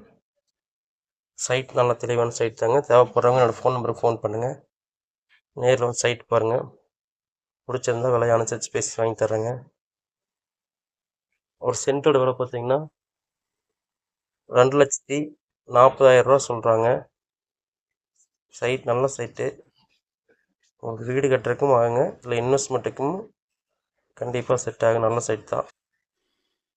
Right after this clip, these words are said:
தேவைப்படுறவங்க என்னோட ஃபோன் நம்பருக்கு ஃபோன் பண்ணுங்க. இல்லை வேற ஏதோ சைட் வேணுனாலும் கூப்பிடுங்க. நம்ம சைட் எதனா கொடுக்கணும் அப்படின்னு நினைச்சாலும் கூப்பிடுங்க. நல்லபடியா வியாபாரம் பண்ணி தரோமுங்க.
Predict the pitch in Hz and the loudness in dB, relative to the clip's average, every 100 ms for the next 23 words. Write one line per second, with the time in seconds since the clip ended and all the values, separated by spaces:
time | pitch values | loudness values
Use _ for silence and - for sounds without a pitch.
0 | _ 117 117 117 117 113 113 165 - _ | _ -2 0 0 0 0 0 -4 -8 _
1 | - 113 120 - 117 110 110 - 113 107 | -4 -4 -4 -4 -2 -2 -4 -2 -4 -2
2 | 110 110 131 170 - _ _ _ _ _ | -4 -2 -2 -6 -16 _ _ _ _ _
3 | - 117 113 123 120 123 123 120 113 117 | -6 -4 2 2 2 0 -2 -4 -4 -2
4 | 120 113 135 - 117 113 113 117 - _ | 0 0 0 -2 -10 -6 -2 -2 -4 _
5 | _ - 117 117 127 123 123 135 131 123 | _ -16 -6 -4 -2 -2 0 -2 -2 -2
6 | 123 - 123 - 120 120 - - _ _ | -4 -6 -10 -4 -2 -2 -4 -18 _ _
7 | _ _ _ - 117 120 113 - 117 135 | _ _ _ -10 -4 -4 -4 -4 -6 -8
8 | - 113 120 117 139 - 117 117 117 117 | -10 -8 -4 -2 -4 -4 -6 -4 -2 -2
9 | 113 113 110 110 113 107 110 110 117 | 0 2 2 0 -4 -2 -2 -4 -6